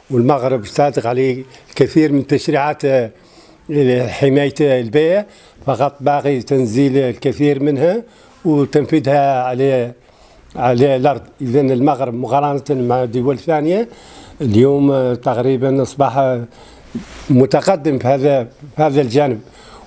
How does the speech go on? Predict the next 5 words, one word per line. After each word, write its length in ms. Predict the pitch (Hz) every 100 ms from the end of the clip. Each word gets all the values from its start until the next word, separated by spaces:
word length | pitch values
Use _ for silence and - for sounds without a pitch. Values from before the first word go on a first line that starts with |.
| -
و، 160 | 117 131 135 131 131 131 127 117 - - _ _ 123
و، 520 | 127 127 131 127 120 - - - - 131
والملك 640 | 120 123 120 135 143 139
الله 220 | 123 135
ينصره، 580 | 127 147 127 156 160